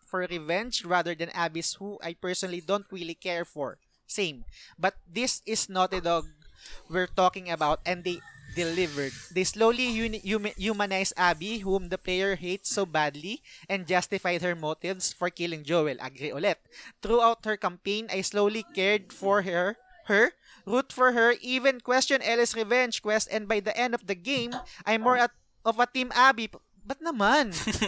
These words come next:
<laughs> Rather than Ellie's. <laughs> So, the story here may be all about revenge as advertised by Naughty Dog, both from Ellie and Abby. But there's more to it than, than just that. Let's not forget that this is the world of The Last of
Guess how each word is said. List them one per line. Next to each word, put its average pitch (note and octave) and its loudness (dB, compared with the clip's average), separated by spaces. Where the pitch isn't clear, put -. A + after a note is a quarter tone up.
<laughs> - -6
Rather A#3+ 6
than B3+ 2
Ellie's. - 4
<laughs> - -10
So, A#3 4
the G3+ 2
story D4 6
here B3+ 4
may B3+ 0
be A#3+ 0
all A#3 4
about G#3+ 4
revenge G3+ 0
as - -2
advertised F3+ 0
by F3+ 2
Naughty E3+ -2
Dog, D3 -2
both F3 0
from F3+ -4
Ellie F3 -4
and F#3 -6
Abby. D3 -8
But F#3+ 0
there's A3+ 4
more G#3+ 2
to G3+ 0
it F#3+ -2
than, D3+ -6
than D#3 -10
just D3 -6
that. D#3 0
Let's G3+ -2
not A3+ 0
forget G#3 0
that E3+ -4
this F#3 -2
is - 0
the E3+ 0
world E3 0
of D#3 -6
The D#3+ -2
Last D#3 -2
of E3 -12